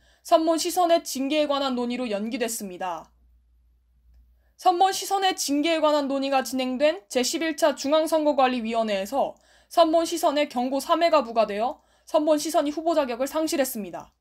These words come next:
선본원이 대중하구에게 투표 독려를 진행한 건, 연대생이 투표를 독려한 건 등의 징계 내용이 있었습니다.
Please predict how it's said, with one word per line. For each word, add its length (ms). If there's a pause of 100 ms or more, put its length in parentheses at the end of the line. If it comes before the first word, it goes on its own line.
(1500)
선본원이 580
대중하구에게 760
투표 280
독려를 420
진행한 420
건, 240 (560)
연대생이 600
투표를 320
독려한 480
건 340
등의 280
징계 320
내용이 320
있었습니다. 640